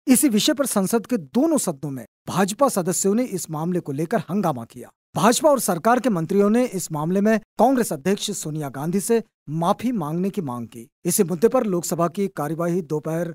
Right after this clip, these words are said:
बारह बजे के कुछ ही देर बाद जब दोबारा स्थगित कर दी गई, तो सोनिया गांधी सत्ता पक्ष की ओर गई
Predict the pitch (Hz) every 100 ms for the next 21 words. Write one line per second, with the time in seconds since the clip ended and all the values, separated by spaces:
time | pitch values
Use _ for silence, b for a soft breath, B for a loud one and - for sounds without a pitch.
0 | _ 180 196 220 180 156 185 208 208 277
1 | 269 - 165 160 135 170 196 123 - -
2 | 240 165 214 311 269 - 175 - 185 175
3 | 151 170 180 226 - 220 - - 302 226
4 | 160 165 175 220 - - 165 208 - -
5 | 202 151 120 170 226